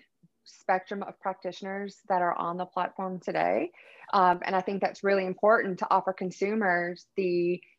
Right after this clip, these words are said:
um, access to integrative, functional, holistic, Ayurvedic,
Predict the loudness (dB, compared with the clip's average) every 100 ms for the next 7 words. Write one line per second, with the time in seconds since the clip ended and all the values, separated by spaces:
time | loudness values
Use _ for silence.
0 | _ _ 0 2 2 0 4 4 2 6
1 | 6 4 -2 0 0 -2 0 2 6 6
2 | 6 4 0 -2 -2 -2 -2 0 0 0
3 | 0 -2 -2 -4 -2 4 6 6 4